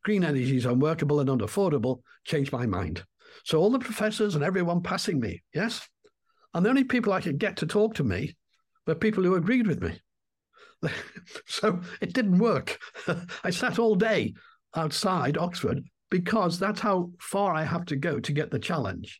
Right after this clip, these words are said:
yes? So a, a technique I use now, and a very popular video that's running now, it's almost, for me, it's got heading now to twelve thousand views, which is quite a lot for mine. Uh, that is, I take a television debate on television on G B News, and I, what I call dissect it.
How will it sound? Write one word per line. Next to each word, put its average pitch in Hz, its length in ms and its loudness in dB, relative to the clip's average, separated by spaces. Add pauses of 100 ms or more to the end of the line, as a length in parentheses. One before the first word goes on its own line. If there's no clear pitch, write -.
(120)
yes? 175 340 -2 (540)
So 165 240 2
a, 165 220 0 (100)
a - 20 0
technique 196 500 -2
I 170 80 2
use 156 300 2
now, 170 240 0
and 135 100 2
a 135 60 2
very 214 240 2
popular 180 440 -2
video 147 340 0
that's 135 240 -4
running 139 180 4
now, 135 160 2
it's - 140 -4
almost, 143 320 0
for 147 80 2
me, 170 220 2
it's 135 120 -6
got - 240 -4 (180)
heading 165 300 0
now 147 140 2
to - 120 -4
twelve 147 300 0
thousand 127 360 0
views, 113 280 -2
which 113 160 -4
is 117 140 -2
quite 151 240 -2
a 123 40 0
lot 123 200 0
for 117 100 -2
mine. 90 300 0 (560)
Uh, 131 140 2
that 156 200 2
is, 143 280 2
I 139 180 0
take 175 300 -2
a 151 40 -2
television 151 540 0
debate 98 480 -2 (340)
on 117 120 0
television 110 540 0
on 104 100 0
G 107 160 0
B 107 160 2
News, 107 380 0 (320)
and 127 140 2
I, 135 160 2 (100)
what - 140 -6
I - 20 -6
call 143 240 2
dissect 117 560 -2
it. - 160 -8